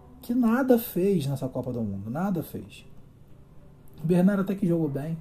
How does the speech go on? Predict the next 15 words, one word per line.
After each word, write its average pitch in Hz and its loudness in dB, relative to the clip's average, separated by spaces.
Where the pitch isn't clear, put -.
Não, 135 -10
a - -6
gente 139 -6
não 147 -4
pode 151 -4
jogar 139 -4
a 139 -8
culpa 139 -8
toda 139 -12
no 131 -10
garoto. 139 -6
É, 107 -8
é, - -6
é, 101 -8
é. - -12